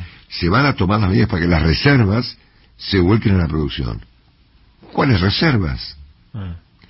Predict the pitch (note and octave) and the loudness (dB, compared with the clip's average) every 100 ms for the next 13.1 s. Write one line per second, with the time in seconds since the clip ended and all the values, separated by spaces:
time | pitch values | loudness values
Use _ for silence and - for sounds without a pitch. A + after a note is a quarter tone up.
0 | - - - F3+ F3 D#3 G2 F#2 - A2 | -20 -10 -4 0 2 2 2 0 0 0
1 | E2 D#2 D#2+ D#2 C#2+ D#2+ F#2 E2+ D#2 - | -2 -4 -2 -2 0 0 0 0 -6 -8
2 | - - - F#2+ F2+ - D#3+ - F#2+ - | -20 -16 -2 -2 0 -2 -2 -2 -2 0
3 | G2 E2 D#2 C#2+ F#2 F2 D#2 D2 C2 C2+ | 0 2 0 0 2 2 2 -2 -4 -4
4 | B1+ D2 B1 A1+ - - _ - G#2+ D3+ | -6 -6 -6 -8 -18 -20 _ -6 -2 -2
5 | D3 C3 E2+ - D2+ F2 G#2 A2 E2+ G2 | 0 0 0 -2 -2 0 2 4 4 4
6 | G#2+ F#2+ D2+ G2 D#3+ C3 F2 C2+ - _ | 2 2 0 2 2 2 -2 -6 -10 _
7 | _ - E2 A#2+ A2 F#2 F2 - _ _ | _ -10 -6 -4 -6 -10 -12 -18 _ _
8 | _ _ _ _ _ - _ _ _ F#2 | _ _ _ _ _ -20 _ _ _ -4
9 | E2 F2 E2+ F2 F2+ E2+ E3+ F3 C#3+ C#3 | 0 2 2 2 0 2 2 2 2 -2
10 | - _ _ D#2+ E2 E2 D3 E3+ C#3 A#2+ | -8 _ _ -4 0 2 4 4 4 2
11 | G#2 A#2 B2+ A#2 G#2 D#2+ D#2 G2+ D#3+ A2 | 2 2 0 -2 -2 -2 0 2 2 2
12 | D2+ - E2+ D#2 C#2+ B2 B2 A2+ G#2 G2+ | -2 0 0 0 0 2 2 2 0 -2